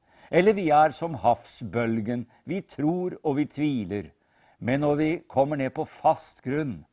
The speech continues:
på Bibelens eget ord, da vet vi at, eh, det er noe fundamentalt som vi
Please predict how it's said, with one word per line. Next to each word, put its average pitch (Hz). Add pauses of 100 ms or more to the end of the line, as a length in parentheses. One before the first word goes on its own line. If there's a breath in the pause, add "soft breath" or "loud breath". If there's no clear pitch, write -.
(300)
på 120
Bibelens 127 (100)
eget 127
ord, 131 (380 soft breath)
da 117
vet 104
vi 120 (460 soft breath)
at, 120
eh, 117
det 120
er 120
noe 127
fundamentalt 147 (260)
som 120
vi 107